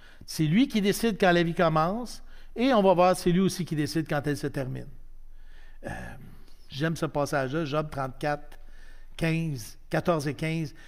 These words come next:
S'il reprenait son esprit et son souffle, toute créature expirerait d'un seul coup et l'homme retournerait à la poussière. » C'est, c'est convaincant, là.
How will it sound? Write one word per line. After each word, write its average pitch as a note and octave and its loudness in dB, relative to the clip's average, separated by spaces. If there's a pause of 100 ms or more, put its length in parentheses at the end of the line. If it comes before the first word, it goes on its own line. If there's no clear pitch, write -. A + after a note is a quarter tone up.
(140)
S'il C#4 6
reprenait A3 6
son G#3 6
esprit F#3+ 4
et G3+ 6
son F3 2
souffle, - 2 (540)
toute D#4 6
créature G#3+ 6
expirerait F#3 4
d'un E3+ 4
seul D#3 0
coup F#3 0
et D3+ 4
l'homme D#3 2 (340)
retournerait C#3+ 2
à C3+ 2
la C3 0
poussière. » - -12 (1900)
C'est, A#2+ -10
c'est - -10
convaincant, D3 0
là. G#2 -10